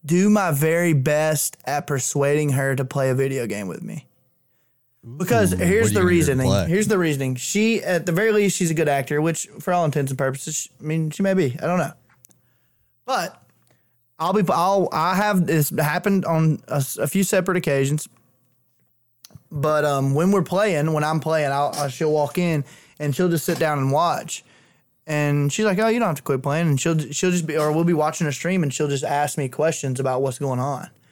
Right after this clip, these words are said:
Speaker 1: on during Call of Duty
Speaker 2: Right.
Speaker 1: or whatever we're watching. So at the very least, her interest is there.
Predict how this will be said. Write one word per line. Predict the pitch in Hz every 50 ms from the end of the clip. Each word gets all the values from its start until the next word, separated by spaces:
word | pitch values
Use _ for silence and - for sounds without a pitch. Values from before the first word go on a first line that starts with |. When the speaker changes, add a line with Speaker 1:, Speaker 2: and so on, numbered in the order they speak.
| _ _ _ _ _ -
Speaker 1:
on | - 139 135
during | 131 135 131 131 127
Call | 123 139 135 135 131
of | 131
Duty | 131 131
Speaker 2:
Right. | 127 131 127
Speaker 1:
or | 127
whatever | 127 127 127 127 127
we're | 127
watching. | 127 131 135 131 - 135 127 - - - - - _
So | - - 175 170
at | 175 180 185 180
the | 196 185
very | 185 254 330 311
least, | 226 233 269 240 190 -
her | 180 165 151
interest | 170 240 320 330 - 175 147 - -
is | 135 123 117
there. | 120 113 110 113 120 123 -